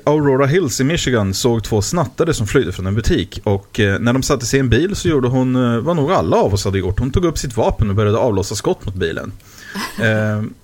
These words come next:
Speaker 1: vapenlagarna i U S A gör den här situationen lite märklig. Det är nämligen, eller i Michigan ska jag säga då i alla fall, gör den här situationen lite märklig. För det är,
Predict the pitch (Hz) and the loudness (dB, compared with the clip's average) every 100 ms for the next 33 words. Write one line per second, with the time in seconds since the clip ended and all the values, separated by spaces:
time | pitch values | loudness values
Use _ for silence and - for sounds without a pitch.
0 | - 123 156 - 127 123 117 135 165 170 | -14 -2 0 0 0 2 2 0 0 0
1 | 101 98 208 147 113 117 98 113 123 117 | 0 0 0 0 0 0 -4 -4 -4 -2
2 | 101 98 98 113 156 101 - 180 104 113 | -2 0 -2 -2 -2 -2 -2 -4 0 -2
3 | - 139 156 117 113 113 120 123 113 98 | 0 -2 -2 -2 -2 0 0 0 0 -2
4 | - 113 156 - 101 101 98 101 101 95 | -4 -6 -4 -4 -2 -2 -2 -4 -6 -6
5 | 92 101 98 95 95 101 101 92 92 98 | -4 -2 -2 -4 -4 -6 -4 -4 -4 -4
6 | 101 92 - 95 110 104 123 | -2 -2 -6 -4 0 0 0